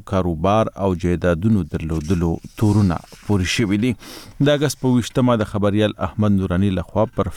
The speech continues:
فیکټ فوکس ویب پاڼې خپور شوي دغه ځانګړی څېړنیز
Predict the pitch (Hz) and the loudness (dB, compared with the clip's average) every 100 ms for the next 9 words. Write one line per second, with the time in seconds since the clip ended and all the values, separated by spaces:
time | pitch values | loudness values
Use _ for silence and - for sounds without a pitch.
0 | - 110 101 - - 117 131 - - 101 | -2 -2 -2 -10 -4 -2 -2 -4 -12 -2
1 | 98 - - 104 98 - - 90 - 143 | -2 -2 -2 0 0 -4 -6 -6 -2 0
2 | 139 - - - - - 127 160 151 120 | 0 -2 -14 -20 -8 -2 2 2 2 2
3 | 113 113 110 143 127 113 - - 104 101 | 0 0 0 0 2 0 -2 -6 0 2
4 | 113 | 2